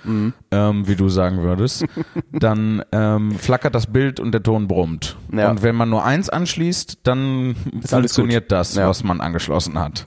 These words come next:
Speaker 1: Kein Brummen, kein Flackern, alles top.
Speaker 2: Ja. Ja, und das haben wir jetzt auf diverse Arten und Weisen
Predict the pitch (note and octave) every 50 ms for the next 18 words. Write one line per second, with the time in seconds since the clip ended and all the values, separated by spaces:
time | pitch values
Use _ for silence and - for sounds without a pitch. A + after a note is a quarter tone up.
0 | - - - G#2+ G#2+ G#2 A2 A2+ A#2+ A#2 A2+ - A2+ G#2 G2+ - A2 G2+ G2 A2
1 | G2+ G2+ - F#2 F2+ F#2 F2+ - - E2+ D#2+ - - - - F2+ G2 F#2+ E2+ -
2 | - _ _ _ _ _ _ _ _ _ - A2 A#2 A#2 A2 A2 G#2+ G#2 G2 G2
3 | F#2+ F#2 F2+ - - A2+ A2 - - - _ - A2 A2+ A2 G#2+ G#2 G#2 G2 -
4 | - - - - - - - D2+ G2+ F#2+ A2+ A#2+ A#2+ B2 A#2+ A#2 A#2+ - - -
5 | - - - G2 - - G2+ G#2+ G#2 A#2+ C3 C#3+ D#3 D3+ C#3+ C#3+ C#3 C#3 C3+ C3
6 | - _ - - - - - - - - - G#2 A#2 B2+ - - B2+ A#2+ A#2+ G#2
7 | G#2 G2+ G#2 A2+ A2+ G#2+ A2 G#2+ G#2+ G#2+ G#2+